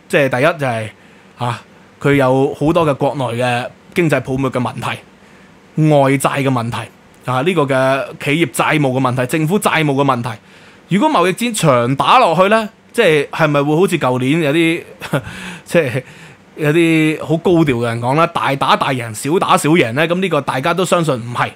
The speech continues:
大家相信打落去呢，就必然兩敗俱傷。咁但係問題，美國傷呢，就係皮毛之傷，如果中國傷呢，就骨肉之傷。咁其實我過去有七段片係專係講呢樣嘢嘅，我整咗個 playlist，大家可以聽返。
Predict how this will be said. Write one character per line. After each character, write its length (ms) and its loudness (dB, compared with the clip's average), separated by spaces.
大 120 -4
家 200 2
相 140 0
信 180 0
打 180 0
落 140 0
去 80 2
呢， 200 0
就 160 0
必 200 -2
然 100 -6
兩 240 0
敗 180 -2
俱 220 2
傷。 240 2
咁 140 -2
但 160 2
係 0 -
問 160 -2
題， 80 0
美 220 0
國 180 0
傷 240 2
呢， 160 2
就 80 0
係 140 2
皮 300 -2
毛 240 -6
之 140 -2
傷， 240 2
如 100 0
果 80 2
中 220 0
國 140 2
傷 160 2
呢， 100 2
就 100 0
骨 140 2
肉 160 -2
之 160 0
傷。 240 2
咁 120 0
其 80 0
實 100 -2
我 120 -2
過 180 0
去 80 2
有 60 2
七 220 -2
段 180 -6
片 160 -6
係 120 -4
專 180 -6
係 100 -4
講 160 -6
呢 60 -2
樣 160 -6
嘢 220 -10
嘅， 60 -14
我 120 -2
整 140 -4
咗 120 0
個 80 0
playlist， 400 0
大 100 -2
家 100 -6
可 100 0
以 80 -2
聽 280 -2
返。 240 0